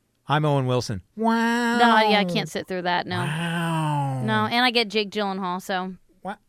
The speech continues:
Speaker 2: even though he's kind of garbage in
Speaker 1: Well,
Speaker 2: a-,
Speaker 1: see,
Speaker 2: in
Speaker 1: I
Speaker 2: some
Speaker 1: picked
Speaker 2: ways.
Speaker 1: right, right?
Speaker 2: Yeah, you did, yeah.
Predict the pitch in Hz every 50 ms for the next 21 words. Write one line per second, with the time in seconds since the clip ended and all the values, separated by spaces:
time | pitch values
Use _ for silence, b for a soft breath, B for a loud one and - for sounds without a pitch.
0 | _ - 208 208 208 214 208 202 196 214 240 226 - - 269 277 269 254 233 233
1 | 247 247 247 240 240 247 240 220 233 226 208 202 226 220 220 202 196 214 214 214
2 | 214 220 240 262 233 143 - 120 131 156 170 240 240 233 202 220 196 147 - 185
3 | 190 180 131 135